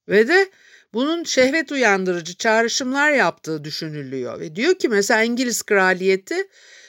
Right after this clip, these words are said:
giderek uzayan parmak ucu-, parmak uçlarının taşıdığı şehvet uyandırıcı çağrışımlar nedeniyle müdahale etme ihtiyacı hissetti diyor. <laughs> Ay Allah'ım, insanlar ayak parmağı ne kadar uzun olursa,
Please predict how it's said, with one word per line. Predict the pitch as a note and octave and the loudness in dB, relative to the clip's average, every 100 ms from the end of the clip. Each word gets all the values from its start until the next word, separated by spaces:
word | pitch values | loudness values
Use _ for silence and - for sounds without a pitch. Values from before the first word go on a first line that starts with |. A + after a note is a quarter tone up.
| - _ | -20 _
giderek | - A3 C#4 C4 - | -2 4 6 4 2
uzayan | G3 G#3+ G#3+ A3 | -2 0 0 -2
parmak | A3+ A3 B3 B3+ | -2 -2 -2 -6
ucu-, | - G3 _ - | -10 -16 _ -4
parmak | G#3 A3 C4 C4 | 0 0 -2 -6
uçlarının | A#3+ - A3+ A3 B3 | -8 -2 2 2 0
taşıdığı | A#3+ A3+ - G3+ G3+ G3+ | -4 -4 -4 -2 2 2
şehvet | - A3+ - B3+ B3+ | 2 0 0 -6 -4
uyandırıcı | A#3+ G3+ G3+ G#3 F#3+ F#3+ | -2 0 0 0 0 -4
çağrışımlar | - G#3+ G3+ G#3+ A3 A3+ A#3 A#3+ | -2 2 2 0 -4 -2 0 2
nedeniyle | G#3 E3 D#3 D3+ C#3+ C#3+ | 0 -2 -6 -6 -6 -6
müdahale | D3+ D#3 E3 F3+ A3+ | -6 -2 -2 0 0
etme | - G#3+ - - | 2 0 -2 -12
ihtiyacı | - D#3 - D#3 D3 D3 C#3+ | -10 -14 -6 -4 -2 -4 -6
hissetti | - - D#3 C#3 - D3+ | -10 -8 -8 -8 -12 -10
diyor. | F#3 F#3 G#3+ C4 _ _ _ _ _ _ _ - | -4 -2 -2 -4 _ _ _ _ _ _ _ -20
<laughs> | - - | -18 -14
Ay | C4+ - - A#3+ | -14 -10 -4 -2
Allah'ım, | A3+ A#3 G#3+ G#3 | -2 -2 -2 -2
insanlar | - C#4 C4+ C#4 C#4+ C#4 D4 | -2 -2 2 4 4 4 4
ayak | E4+ A#3+ C#4+ C#4 | 4 2 0 -2
parmağı | D4 B3+ A#3 G#3+ G#3 | 0 0 0 -2 -2
ne | C4+ | -4
kadar | D#4 A#3+ G#3 | -2 2 2
uzun | - F#3+ G#3 | 0 -6 -4
olursa, | G#3 A3+ A3+ - F#3 D#4+ | -4 -4 -6 -6 -6 -6